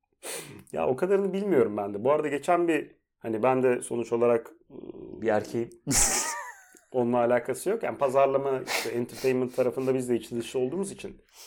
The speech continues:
Speaker 1: oradaki dinamikleri bir anlamak için bir kaydolmak istedim ama çok fazla soru soruyordu. Yok işte telefon numarası, e-mailler, bilmem
Speaker 2: O,
Speaker 1: ne
Speaker 2: o kadar.
Speaker 1: falan.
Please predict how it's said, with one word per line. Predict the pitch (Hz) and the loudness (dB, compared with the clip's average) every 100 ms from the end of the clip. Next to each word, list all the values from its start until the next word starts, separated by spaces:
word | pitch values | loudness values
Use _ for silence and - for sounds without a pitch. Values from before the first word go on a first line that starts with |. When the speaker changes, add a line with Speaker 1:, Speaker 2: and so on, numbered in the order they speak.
| - | -4
Speaker 1:
oradaki | 123 135 135 117 | 0 0 0 2
dinamikleri | 127 131 131 165 175 | 2 2 0 2 4
bir | 151 | 6
anlamak | 120 120 110 110 | 4 2 0 -4
için | - 110 - _ _ _ _ _ - | -8 -8 -10 _ _ _ _ _ -4
bir | 117 120 - | -2 -2 -4
kaydolmak | - 143 160 147 113 107 | 4 6 8 8 6 -2
istedim | - 175 175 | -4 0 2
ama | 147 135 | 2 0
çok | 185 - | 0 2
fazla | 147 123 123 | 4 4 2
soru | - 113 | 0 -4
soruyordu. | 104 107 107 110 | -4 -6 -4 -4
Yok | 139 120 | -4 -8
işte | - 123 117 _ _ _ _ - | -6 -6 -6 _ _ _ _ 0
telefon | 123 120 123 120 | 0 0 -2 -2
numarası, | 117 117 113 - | -2 -2 -4 -6
e-mailler, | - 117 113 117 113 117 117 110 | -6 -4 0 0 0 -2 -2 -2
bilmem | 120 117 120 | -6 -4 -2
Speaker 2:
O, | 117 | 0
Speaker 1:
ne | 123 | 2
Speaker 2:
o | |
kadar. | 117 214 147 | 6 8 8
Speaker 1:
falan. | 156 | 4